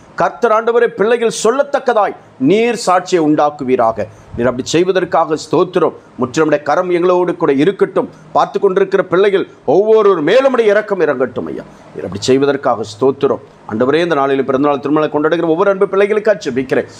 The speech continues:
ஒவ்வொருவரையும் நான் ஆசீர்வதிக்கிறேன். ஆசீர்வாத நாளில் கொடுக்கிற விண்ணப்பங்களுக்காக ஜெபிக்கிறேன். ஆண்டவரே, ஃபோன் மூலியமோ அல்லது ஆண்டவரே அப்பா ஸ்தோத்திரம் மெசேஜ் மூலியமாக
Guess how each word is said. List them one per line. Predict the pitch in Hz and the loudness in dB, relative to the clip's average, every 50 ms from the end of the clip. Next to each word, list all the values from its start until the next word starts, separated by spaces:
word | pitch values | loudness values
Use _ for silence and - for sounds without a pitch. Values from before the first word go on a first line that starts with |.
| - - - - | -20 -12 -4 0
ஒவ்வொருவரையும் | 127 147 175 208 226 254 285 294 294 294 294 302 285 294 | 2 2 2 2 2 2 2 2 2 2 0 0 0 0
நான் | 269 254 254 262 | 0 2 2 0
ஆசீர்வதிக்கிறேன். | - - 254 240 220 208 214 208 208 202 180 160 | 0 -2 -4 0 0 0 0 0 -2 0 0 0
ஆசீர்வாத | 151 160 160 - 165 156 151 147 | 0 -2 -2 -2 -2 0 0 0
நாளில் | 147 151 156 160 160 156 | 0 0 0 0 0 -2
கொடுக்கிற | 151 156 151 165 160 - 165 151 - - - - - - - | 0 -2 -2 -2 0 0 0 -2 -2 -4 -12 -20 -18 -8 -4
விண்ணப்பங்களுக்காக | 127 156 196 220 220 220 226 214 220 220 202 214 214 196 170 - - | -2 0 0 0 0 0 -2 -2 0 0 0 0 0 -2 -2 -2 -2
ஜெபிக்கிறேன். | 139 143 180 175 175 165 147 - - - - - - | 0 0 0 0 0 -2 -2 -4 -6 -12 -14 -6 -4
ஆண்டவரே, | 127 156 190 202 202 220 220 220 226 226 202 170 - - - _ - - | -2 0 0 2 2 4 4 4 4 2 0 -4 -8 -12 -20 _ -4 -2
ஃபோன் | 160 185 196 | 0 0 0
மூலியமோ | 196 196 196 196 202 196 196 190 190 170 - - | 0 0 2 2 2 2 2 2 2 0 0 -2
அல்லது | - 139 156 170 170 175 175 185 | -2 0 0 2 2 0 0 0
ஆண்டவரே | 196 202 196 202 202 202 | 0 0 2 2 2 2
அப்பா | 196 190 - 202 190 | 2 2 2 0 0
ஸ்தோத்திரம் | 185 185 - 190 208 202 208 214 202 190 185 156 | 0 0 0 0 2 2 0 0 0 0 -2 -2
மெசேஜ் | - - 214 202 208 | 0 0 0 0 0
மூலியமாக | 214 208 208 208 202 202 196 151 160 | 0 0 0 0 0 0 0 0 0